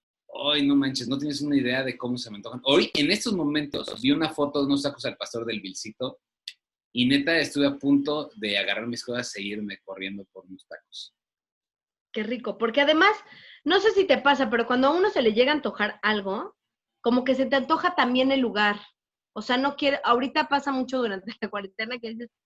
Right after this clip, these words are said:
Speaker 2: "No solo es que quiero ir por los tacos, sino que quiero ir y ver al que siempre me sirve los tacos".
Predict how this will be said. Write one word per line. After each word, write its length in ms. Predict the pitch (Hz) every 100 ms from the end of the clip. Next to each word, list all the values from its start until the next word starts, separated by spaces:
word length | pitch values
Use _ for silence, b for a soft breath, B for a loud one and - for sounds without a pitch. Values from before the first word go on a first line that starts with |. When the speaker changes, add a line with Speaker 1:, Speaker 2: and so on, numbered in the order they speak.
| _
Speaker 2:
"No 120 | 285
solo 240 | 311 359 330
es 80 | 339
que 100 | 302
quiero 300 | - 294 285
ir 220 | 277 269
por 160 | - 247
los 160 | 226 -
tacos, 300 | 254 220 214
sino 180 | 220 220
que 160 | 269 -
quiero 260 | 320 339 339
ir 420 | 294 269 269 262 _ _ _
y 120 | - 240
ver 160 | 285
al 100 | 302
que 120 | 277 262
siempre 320 | 262 247 254
me 100 | 226
sirve 260 | 247 233 233
los 200 | 208 -
tacos". 600 | 220 214 214 220 220